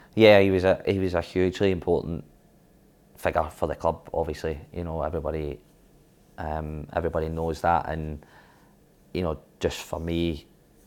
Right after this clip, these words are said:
to be lucky enough to come across him and, and to have such a, sort of big part in my early development, um, at Celtic. He,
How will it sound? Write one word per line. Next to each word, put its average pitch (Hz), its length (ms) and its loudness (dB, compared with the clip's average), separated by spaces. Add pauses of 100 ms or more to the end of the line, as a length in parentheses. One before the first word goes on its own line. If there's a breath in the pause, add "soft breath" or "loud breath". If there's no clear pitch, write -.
(340)
to 143 80 -4
be 87 100 2
lucky 80 280 0
enough 85 200 -2
to - 80 -12
come 85 200 -6
across 80 380 -2
him 85 220 -4
and, 80 320 -8 (760 loud breath)
and 80 520 -4 (1040)
to - 100 -8
have 82 140 0
such - 220 -2
a, 82 80 -4 (140)
sort - 200 -2
of - 80 -20
big - 220 -2
part 82 320 4
in 87 80 -4
my 82 140 0
early 82 280 0
development, 85 600 -2 (240)
um, 80 680 -4
at - 140 -10
Celtic. 82 480 -2
He, 78 360 -4